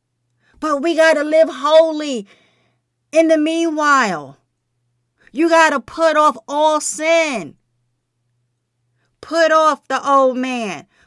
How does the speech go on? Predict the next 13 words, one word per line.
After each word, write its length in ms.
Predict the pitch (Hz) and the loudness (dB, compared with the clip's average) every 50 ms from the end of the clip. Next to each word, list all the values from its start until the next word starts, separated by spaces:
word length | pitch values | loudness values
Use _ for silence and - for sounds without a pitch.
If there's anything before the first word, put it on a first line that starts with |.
| _ - | _ -14
Put 340 | - - 311 320 311 311 | -8 -6 -6 -4 -4 -2
on 380 | 302 302 294 294 294 302 277 - - - _ - | -2 -4 -2 -4 -4 -6 -6 -8 -12 -14 _ -12
the 140 | 285 311 | -8 -6
new 360 | 285 277 277 302 311 320 320 311 | -4 -4 -4 -4 -4 -6 -6 -6
man. 520 | 294 294 302 294 285 269 240 208 180 175 _ _ _ - | -4 -4 -4 -6 -6 -6 -6 -8 -10 -12 _ _ _ -10
And 200 | 277 294 277 269 | -8 -6 -6 -6
henceforth 920 | 285 262 320 320 311 302 294 - - _ _ - 311 320 330 311 294 254 - _ _ _ _ | -6 -6 -8 -6 -6 -8 -10 -12 -16 _ _ -8 -4 -2 0 0 0 -2 -4 _ _ _ _
walk 480 | 214 240 285 320 320 311 302 294 - - - - | -10 -4 -2 0 0 0 0 -2 -6 -10 -14 -8
in 280 | 294 311 311 311 294 277 - | -4 -2 -2 -2 -2 -4 -6
obedience. 1400 | 254 294 302 311 269 220 - - 311 320 320 320 302 311 311 302 302 294 262 220 185 - _ - - - - _ _ _ _ _ _ _ _ _ _ _ _ _ _ _ _ _ _ _ _ _ _ _ _ _ _ _ _ _ _ _ | -6 -6 -6 -6 -6 -8 -10 -8 -6 -6 -6 -6 -6 -6 -6 -6 -6 -6 -6 -8 -8 -12 _ -20 -20 -20 -20 _ _ _ _ _ _ _ _ _ _ _ _ _ _ _ _ _ _ _ _ _ _ _ _ _ _ _ _ _ _ _
Don't 300 | - 254 285 311 320 302 | -6 -6 -6 -6 -8 -10
find 400 | - - 320 320 320 311 311 302 | -10 -8 -6 -6 -4 -4 -6 -6
yourself 600 | 302 311 311 285 - - 320 311 302 294 269 | -6 -6 -6 -6 -8 -6 -4 -2 -2 -2 -2